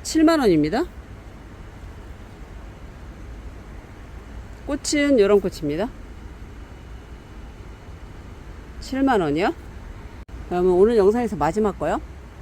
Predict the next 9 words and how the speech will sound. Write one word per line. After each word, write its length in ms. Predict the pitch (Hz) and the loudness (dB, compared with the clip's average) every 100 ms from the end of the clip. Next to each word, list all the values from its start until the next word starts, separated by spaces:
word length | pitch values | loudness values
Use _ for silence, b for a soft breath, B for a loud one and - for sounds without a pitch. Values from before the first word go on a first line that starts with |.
| - B B - | -16 B B 0
요거는 600 | 208 285 277 254 247 220 | 4 6 6 6 4 4
노도사랑 1080 | 160 202 240 349 311 254 233 226 233 190 147 | 6 6 8 4 4 4 6 6 4 2 0
산요 840 | - - 320 320 311 311 311 302 311 | -4 4 6 8 8 6 4 4 2
스플래시 840 | - - 311 302 - - 285 285 208 | -2 0 2 4 0 -2 -2 0 4
에너미라는 840 | 202 247 269 262 254 190 175 170 | 6 6 4 4 2 4 4 2
아이거든요. 440 | 143 143 123 175 330 - - - - - - | 0 -2 -4 -6 -6 -12 -18 -18 -18 -16 -4
꽃이 200 | 320 - | -4 0
이렇게 380 | 208 208 - 175 | 0 0 0 -6
커요. 480 | - 370 226 247 | -4 -2 0 0